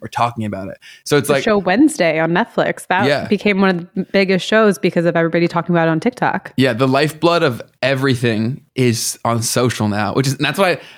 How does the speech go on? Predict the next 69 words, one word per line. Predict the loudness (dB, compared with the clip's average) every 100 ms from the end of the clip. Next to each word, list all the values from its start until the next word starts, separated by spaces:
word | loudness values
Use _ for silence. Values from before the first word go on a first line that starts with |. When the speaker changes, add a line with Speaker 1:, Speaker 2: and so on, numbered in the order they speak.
| -4
Speaker 1:
I |
try | 0
to | 0
explain | 0 0
to | 0
people, | -2
'cause | 0
people | 0
are | 0
like, | -4
"Oh, | -8
like, | -8 -4
why | 0
do | 2
you | 2
work | 0
in | 0
social | -2 0
media, | -2 -2
Ben? | -2 -4 -4
Like, | -6 -8
screw | -14 -12 -2 2 4
all | 4
that | 2 -2
stuff." | -2 -4
I |
was | -4
like, | -2
"You | 0 2
don't | 2
understand. | 2 0 0 -2 -2 -4
Like, | -4
Speaker 2:
No. | 0
Speaker 1:
literally | 2 2 4 4 2 0
everything | -4 -2 0 0 0 0 0 -2
is | -2 -4
happening | -2 -2 -2 -2 -2 -4 -10 -4
on | -2
social, | 0 0 2 2 0
and | 2
most | 2 2
of | 2
it |
you're | 0
just | 0
not | 0
aware | 0 0 0 -2
of." | -6 _ _ _
Speaker 2:
Yeah. | -6 -6 -8 _ _ -4
Like, | -2 0 0
I'm | 2 2 0
sure | -2 0 2 2
you | 2 2 2
have | 0 0
the | 2
exact | 2 0 0
same | 0
conversations | 0 0 0 0 0 -2
that | 0
I | 0
do | 2
with | 2 2
friends, | 0 0 -4
ex-, | -8 -12 _ _ -2
the |
exact | 0 0 -2 -2
same | -4
thing. | -2 -2 0 0 -2
And, | -4 -4